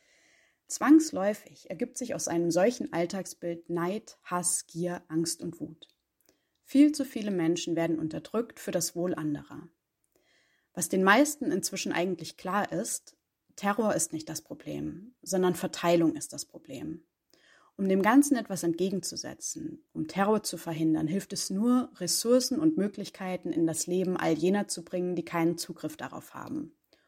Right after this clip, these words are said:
Und mit Ressourcen und Möglichkeiten ist gemeint Nahrung, Kleidung, Bildung und Hoffnung.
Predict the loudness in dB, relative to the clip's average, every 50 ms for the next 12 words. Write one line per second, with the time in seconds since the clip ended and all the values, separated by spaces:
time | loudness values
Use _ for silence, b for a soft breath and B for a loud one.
0 | _ _ _ -10 -8 -6 -6 -6 -6 -4 -2 -2 0 4 8 8 8 8 6 0
1 | -4 -6 -4 -4 -4 -2 -2 -2 -2 -2 -6 -10 -8 -6 -6 -6 -4 -4 -4 -6
2 | -6 -6 -6 -4 -2 0 0 0 0 0 0 2 2 2 0 0 -4 -6 -6 -8
3 | -8 -8 -4 -2 -2 -2 0 0 -2 -2 -2 -4 0 0 2 2 4 4 2 2
4 | 0 -2 -8 -10 -10 -14 -14 -14 -14 -14 -12 -12 -14 -14